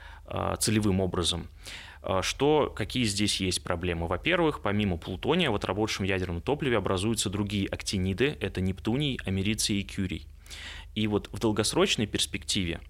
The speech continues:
они будут носить наибольший вред,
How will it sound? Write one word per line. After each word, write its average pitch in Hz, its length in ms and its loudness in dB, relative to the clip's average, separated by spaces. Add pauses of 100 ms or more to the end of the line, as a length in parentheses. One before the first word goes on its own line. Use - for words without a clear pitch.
(480)
они 107 260 2
будут 120 300 0
носить 110 500 2
наибольший 101 760 2 (220)
вред, 98 500 0